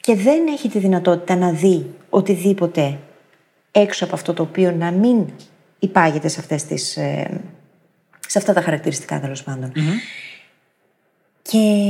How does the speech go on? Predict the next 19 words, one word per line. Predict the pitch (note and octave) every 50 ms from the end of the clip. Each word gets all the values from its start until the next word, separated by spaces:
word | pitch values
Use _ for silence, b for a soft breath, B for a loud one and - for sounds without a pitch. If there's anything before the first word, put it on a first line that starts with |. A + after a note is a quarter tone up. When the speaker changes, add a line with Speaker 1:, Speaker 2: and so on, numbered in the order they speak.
| G3+ G3+
Speaker 1:
εκεί | F#3+ F#3 - - D4
είναι | D#4 D#4+ E4 D#4+
που | D#4+ B3
βάζουμε | A3+ C4+ C#4+ - D#4+ D#4+ D#4 - - - - _ _ _ _ _ _ _ _ _ _ -
ακόμα | B3+ - - F4+ E4+ C4
περισσότερα | A#3 G3 E3+ - F#3 E3+ E3+ E3+
εμπόδια | D#3+ D#3+ D#3+ D#3 D#3+ E3
στον | D#3+ E3+ D#3+
εαυτό | D#3+ D#3+ D#3 - G#3
μας, | A3 A#3+ A3+
γιατί | A#3 A#3+ A#3+ C4+
δυσκολευόμαστε | C4 D#4 D4+ - - C#4+ B3+ B3 A#3 A3+ C4 C#4 C#4 C4 - B3
να | A#3 G#3+ F#3
δούμε | E3 D#3+ F3 F3 E3
πιθανότητες. | D#3 - - - E3 D#3+ D#3+ D#3 D3 D3+ - - - D3+ C#3 C#3 - -
Είναι | G#3+ A3+ A#3
όλα | A3+ A#3+ B3 B3+ B3+ B3 A#3+ A#3+
έτσι | A#3 G#3+ - - - C#3+
και | - - F3 E3+